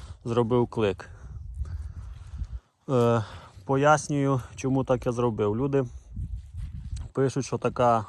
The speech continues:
обрізка спровокує ріст, бо тому що ти зробив перевод. Е, хочу сказати про те, що в обрізці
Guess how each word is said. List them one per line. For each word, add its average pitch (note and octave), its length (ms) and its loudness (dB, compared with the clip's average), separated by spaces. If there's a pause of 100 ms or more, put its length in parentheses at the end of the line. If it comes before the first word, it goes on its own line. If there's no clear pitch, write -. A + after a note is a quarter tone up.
обрізка C3+ 600 0 (440)
спровокує A#2+ 760 0
ріст, D#3+ 360 0 (140)
бо A2+ 120 -4
тому B2 300 0
що - 160 -4
ти A#2+ 120 -4
зробив A#2 400 0
перевод. A2+ 540 -2 (1600)
Е, A#2 220 4
хочу D#3 300 2
сказати C#3+ 320 2
про C3 180 -4
те, D3 240 4
що C3 580 4 (320)
в B2 100 -2
обрізці D3 640 2